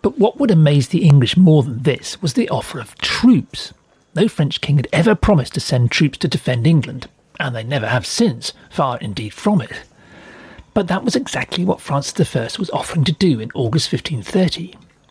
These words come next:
Well, Ambassador du Bellay put the draft treaty in his saddlebag and rode for England, stopping for a few days in Paris to collect the opinion of the Paris theologians on Henry's marriage.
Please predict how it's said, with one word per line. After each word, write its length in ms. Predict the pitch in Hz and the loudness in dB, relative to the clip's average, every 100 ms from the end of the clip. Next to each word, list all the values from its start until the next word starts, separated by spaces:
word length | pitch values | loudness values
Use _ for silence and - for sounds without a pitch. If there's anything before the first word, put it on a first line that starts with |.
| _ _ _ _ - | _ _ _ _ -6
Well, 200 | - 113 131 | -4 -4 -6
Ambassador 480 | 110 143 156 147 | -6 -4 -4 -4
du 160 | 123 175 | -4 -2
Bellay 460 | 120 135 127 117 - | -2 -4 -4 -6 -6
put 140 | 120 | -8
the 60 | - | -4
draft 380 | 156 120 - | -4 -4 -4
treaty 240 | - 151 139 | -2 0 0
in 40 | |
his 120 | 110 | -6
saddlebag 540 | - - 120 - 123 147 | -2 0 -2 -4 -6 -2
and 120 | 131 | -2
rode 180 | 113 107 | -2 -2
for 120 | - | 0
England, 460 | 233 240 135 - - - - - - | 4 4 4 -2 -14 -18 -20 -20 -16
stopping 420 | - - - 151 | -6 -4 2 2
for 120 | 127 | 2
a 20 | 123 | 2
few 180 | 165 | 2
days 220 | 143 117 107 | 2 0 -2
in 120 | 104 | -8
Paris 640 | - - 208 117 123 - - - - | -4 0 2 2 -2 -4 -6 -14 -6
to 100 | - | -6
collect 340 | - 131 - | -2 -4 -4
the 80 | - | -6
opinion 360 | - 147 135 113 | 0 2 4 2
of 80 | |
the 60 | 95 | -2
Paris 280 | - 120 - | -4 -4 -6
theologians 680 | - 143 180 131 135 143 | -10 -2 0 0 -2 -2
on 120 | 170 147 | 2 2
Henry's 460 | - 127 113 104 | 2 2 2 2
marriage. 540 | 190 214 113 117 - | 2 2 -2 -6 -10